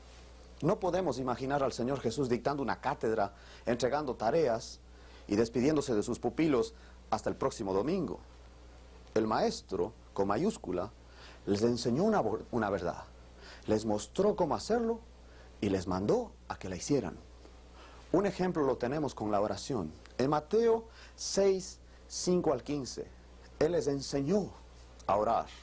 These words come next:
En Lucas seis doce les dio un ejemplo y en Lucas dieciocho, uno al ocho les mandó a que oraran.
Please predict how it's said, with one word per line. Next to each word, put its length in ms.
En 120
Lucas 300
seis 240
doce 280
les 140
dio 120
un 80
ejemplo 540
y 80
en 100
Lucas 280
dieciocho, 420
uno 100
al 80
ocho 300
les 180
mandó 480
a 80
que 120
oraran. 360